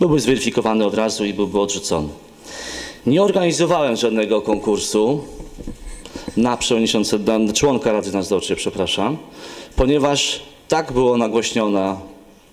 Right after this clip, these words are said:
ta sprawa, że pan Marek Hart został radnym, przewodniczącym, będzie musiał zrezygnować i różne spekulacje. Nie chcę się odnosić do tego. <clears throat> Więc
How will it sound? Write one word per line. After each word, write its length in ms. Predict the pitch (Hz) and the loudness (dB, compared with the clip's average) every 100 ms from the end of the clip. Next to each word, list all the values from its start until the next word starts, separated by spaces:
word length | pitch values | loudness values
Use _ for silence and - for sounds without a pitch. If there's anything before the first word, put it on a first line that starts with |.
| - - - | -20 -20 -2
ta 100 | 113 | -2
sprawa, 420 | 110 131 113 104 | 0 0 2 2
że 320 | 92 104 95 90 - - - - - - - - | 0 2 2 0 -8 -18 -20 -20 -20 -20 -20 -2
pan 160 | 110 | 0
Marek 280 | 110 107 98 | 2 2 0
Hart 440 | - 107 98 - - | 0 -2 -2 -4 -8
został 340 | - 104 - 101 | -2 -2 2 2
radnym, 360 | 123 113 113 | 0 0 -2
przewodniczącym, 680 | 101 98 90 123 120 - 107 | 0 -2 0 0 0 0 0
będzie 220 | 98 98 | 0 0
musiał 280 | 98 98 104 | 0 0 0
zrezygnować 680 | 98 92 98 104 110 107 - | 0 0 2 2 2 0 -2
i 60 | |
różne 240 | 98 101 92 | -2 0 0
spekulacje. 760 | - 95 92 87 - 117 151 170 - - - - - - - | -2 -2 0 0 0 0 0 -4 -12 -20 -20 -20 -20 -20 -4
Nie 100 | - | -2
chcę 160 | - 98 | -2 -2
się 180 | - 92 | 0 0
odnosić 400 | 95 85 - 95 | 0 -2 -2 -2
do 80 | |
tego. 340 | 87 85 98 - - - - | -2 0 0 -2 -6 -10 2
<clears throat> 100 | - - - - - - - - - - - - - - - - - - - - - | 4 4 4 0 -2 -14 -20 -20 -20 -20 -18 -16 -16 -12 -10 -10 -10 -12 -14 -16 -6
Więc 680 | 104 120 143 - - - - | -2 2 2 2 0 -2 -2